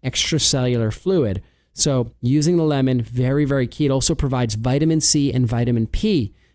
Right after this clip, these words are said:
Vitamin P is called citrus bioflavonoids. It's a powerful phytonutrient that helps oxygenate blood flow deep into our extremities. So I highly recommend you use that strategy.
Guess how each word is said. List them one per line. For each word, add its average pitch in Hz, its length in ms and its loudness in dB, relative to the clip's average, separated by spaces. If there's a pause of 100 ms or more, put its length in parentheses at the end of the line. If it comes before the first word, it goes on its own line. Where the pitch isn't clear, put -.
Vitamin 180 460 0
P 135 340 0
is 120 240 -2
called 117 260 -2
citrus - 540 -2
bioflavonoids. 127 1300 -2 (400)
It's 127 180 -2
a 120 80 -2
powerful 175 800 0
phytonutrient 139 840 0 (340)
that 123 120 -2
helps 139 300 0 (120)
oxygenate 135 880 0 (120)
blood 139 360 0
flow 117 400 -2 (360)
deep 190 340 2
into 165 240 2
our 139 140 2
extremities. 104 720 -2 (240)
So 127 220 -2
I - 20 -2
highly 160 400 0
recommend 139 600 0
you 113 160 -2
use 135 340 2
that 143 180 0
strategy. 113 680 -2